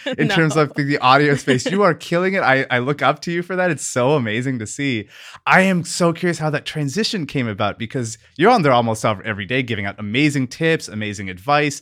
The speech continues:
Speaker 1: for other people who wanna break into audio. So how did that come about?
Speaker 2: Um, it was, it's funny. So I'm a huge fan of Peter McKinnon. And, uh, if, if anyone doesn't know who Peter McKinnon is, he's a photography and videography YouTuber, you know, content creator. And I don't know why I like his videos.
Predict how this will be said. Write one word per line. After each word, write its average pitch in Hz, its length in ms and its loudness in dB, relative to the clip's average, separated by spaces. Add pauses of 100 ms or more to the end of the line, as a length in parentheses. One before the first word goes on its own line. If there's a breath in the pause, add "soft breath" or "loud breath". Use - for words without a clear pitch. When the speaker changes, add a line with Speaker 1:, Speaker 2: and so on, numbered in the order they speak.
(180 soft breath)
Speaker 1:
for 160 260 2
other 165 220 2
people 139 300 -2
who 123 100 -2
wanna 117 260 -2
break 107 260 -6
into 98 120 -6
audio. 131 220 -2
So 107 160 -10
how 156 180 0
did 131 200 -2
that 135 280 2
come 95 160 -8
about? 80 380 -14 (560)
Speaker 2:
Um, 302 440 2
it 285 60 -4
was, 311 240 -4
it's - 240 -8
funny. 240 460 -2 (340 loud breath)
So 240 140 0
I'm 262 80 2
a 311 40 0
huge 269 240 -2
fan 233 220 2
of 196 220 -6
Peter 208 200 -2
McKinnon. 196 520 -4 (440 soft breath)
And, 185 480 0 (120)
uh, 190 40 -4 (120)
if, - 80 -14
if 196 140 -8
anyone 180 260 -6
doesn't 175 240 -8
know 175 140 -6
who 185 80 -8
Peter 180 200 -8
McKinnon 170 400 -6
is, 220 440 0
he's 180 520 -10
a 160 480 -6
photography 185 640 -6
and 170 120 -6
videography 165 960 -8
YouTuber, 160 720 -8
you 170 80 -10
know, 156 120 -12
content 160 340 -12
creator. 156 540 -8
And 175 400 -4
I 240 100 -2
don't 311 140 -2
know 269 100 -2
why 180 240 0
I 214 80 0
like 226 180 0
his 214 160 -8
videos. 226 460 -2